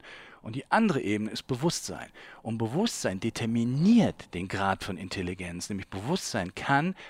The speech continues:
Quantensprünge in der Art und Weise der Intelligenz generieren. Und deshalb müssen wir Menschen auf die Ebene des Bewusstseins setzen und die Entwicklung. Wir setzen aber in Universitäten, Managementschulen und so weiter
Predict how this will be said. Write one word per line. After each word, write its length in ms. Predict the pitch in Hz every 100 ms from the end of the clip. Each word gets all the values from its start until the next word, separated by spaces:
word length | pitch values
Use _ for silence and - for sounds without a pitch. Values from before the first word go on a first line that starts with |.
| -
Quantensprünge 920 | - 156 165 - 123 - - 127 143
in 120 | - 113
der 180 | 110 -
Art 200 | 139 -
und 140 | 127
Weise 320 | 113 110 98
der 140 | 95 87
Intelligenz 720 | 98 - 90 - 95 98 -
generieren. 580 | 98 95 92 110 104 - _ _ - - - - -
Und 160 | 101
deshalb 220 | 113 131
müssen 360 | 113 127 110 104
wir 180 | 139 220
Menschen 540 | 143 117 113 - 92 - - -
auf 160 | - 120
die 180 | 127 -
Ebene 260 | 127 135
des 220 | 123 123 -
Bewusstseins 680 | 123 127 208 - 135 117 -
setzen 320 | 107 - 104
und 100 | 104
die 80 | 107
Entwicklung. 480 | 123 165 117 87 101
Wir 240 | 160 233
setzen 360 | 143 113 - 123
aber 180 | 110
in 100 | 113
Universitäten, 920 | 117 123 117 110 113 107 151 160 139 107
Managementschulen 960 | 127 151 - 143 131 - 135 131 127
und 200 | - 160
so 120 | 147
weiter 340 | 117 107 117